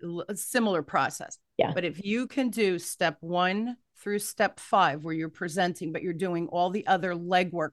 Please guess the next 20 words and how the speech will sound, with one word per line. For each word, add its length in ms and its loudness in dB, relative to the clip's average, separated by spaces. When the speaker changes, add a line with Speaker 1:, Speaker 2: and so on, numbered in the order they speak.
Speaker 1:
preparation, 840 -2
all 240 4
of 120 2
every, 340 0
like, 260 0
preparing 640 0
for 200 -4
the 200 -2
objection, 760 -2
what 220 6
you're 120 0
doing 520 2
is 240 -6
you've 280 0
now 220 4
built 440 2
in 500 0
handling 540 0
your 180 0
objection, 800 0